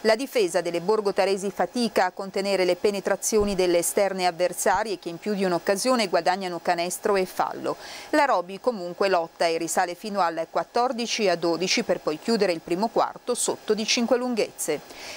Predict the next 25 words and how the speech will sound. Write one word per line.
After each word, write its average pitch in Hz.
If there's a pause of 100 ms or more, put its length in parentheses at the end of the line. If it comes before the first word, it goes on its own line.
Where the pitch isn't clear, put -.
Nel 349
secondo 190
quarto 196
le 180
borgotaresi 190
allungano 190
ulteriormente 180
sfruttando 202
ogni 285
opportunità 247
sui 220
rimbalzi 214
offensivi. - (400)
Il 254
passaggio 262
alla 208
difesa 190
zona 240
consente 214
di 190
recuperare 180
fino 180
al 147
meno 262
quattro. -